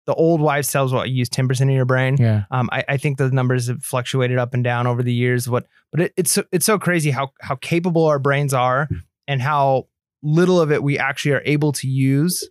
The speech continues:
Speaker 1: um, fully. And, I mean, that just goes to show, like, there's probably a lot of truths to some of these things that,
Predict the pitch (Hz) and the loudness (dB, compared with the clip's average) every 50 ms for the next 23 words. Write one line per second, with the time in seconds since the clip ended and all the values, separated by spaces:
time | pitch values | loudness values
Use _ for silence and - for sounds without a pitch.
0 | _ - 120 117 117 113 110 - - - 208 214 160 127 123 131 147 - _ _ | _ -6 -4 -4 -4 -6 -8 -6 -2 2 2 2 4 2 2 0 -2 -4 _ _
1 | _ _ _ _ _ - 143 143 143 143 127 - - - 185 202 214 214 208 185 | _ _ _ _ _ -2 0 0 2 0 -2 -2 -4 -2 0 2 2 2 2 2
2 | 190 180 - 202 190 180 180 - 185 147 127 123 - 135 131 - - 160 160 160 | 0 0 0 0 0 0 0 0 2 2 0 0 0 -2 -2 -2 -2 -2 -2 0
3 | 175 165 165 165 160 147 135 123 127 143 135 - - - - 147 151 143 - - | 0 0 2 2 2 2 2 0 0 -2 -4 -8 -8 -4 -2 0 0 -2 -2 -4
4 | 151 135 - 143 143 143 147 143 135 - - 135 135 143 147 135 - 131 123 113 | -4 -2 0 0 0 0 0 0 -2 -2 -2 -2 0 0 -2 0 0 -2 -2 -2
5 | - | -4